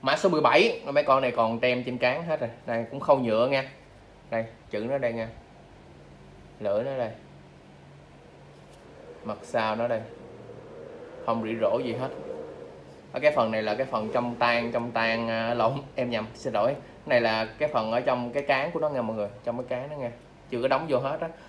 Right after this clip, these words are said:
Lưỡi là cũng mười lăm, bản rộng bốn phẩy năm và độ dày con này chỉ có bảy ly thôi. Mã số mười bảy đang bán giá bốn trăm. Tùy mọi người lựa chọn nha, đều bằng giá tiền bốn trăm hết.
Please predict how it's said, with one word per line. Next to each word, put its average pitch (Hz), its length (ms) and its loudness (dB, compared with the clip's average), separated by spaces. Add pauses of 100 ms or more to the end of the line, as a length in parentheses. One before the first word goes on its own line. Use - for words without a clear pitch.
(140)
Lưỡi 143 220 12
là 196 180 12
cũng 170 140 0
mười 147 100 4
lăm, 147 260 6
bản 147 160 4
rộng 143 220 6
bốn 185 160 6
phẩy 185 80 2
năm 147 220 6
và 127 80 4
độ 127 160 4
dày 120 180 2
con 131 120 2
này 120 180 2
chỉ 127 60 -2
có 151 100 -2
bảy 127 120 4
ly 139 240 2
thôi. 135 140 4 (180)
Mã 117 160 0
số 160 120 0
mười 139 60 2
bảy 117 140 6
đang 143 140 4
bán 151 120 2
giá 156 80 4
bốn 156 180 0
trăm. - 160 6 (500)
Tùy 127 140 4
mọi 123 180 6
người 120 160 4
lựa 127 120 4
chọn 110 260 0
nha, 131 220 0
đều 113 140 0
bằng 110 220 0
giá 131 60 2
tiền 117 240 0
bốn 135 160 -4
trăm 127 160 -4
hết. 135 140 -6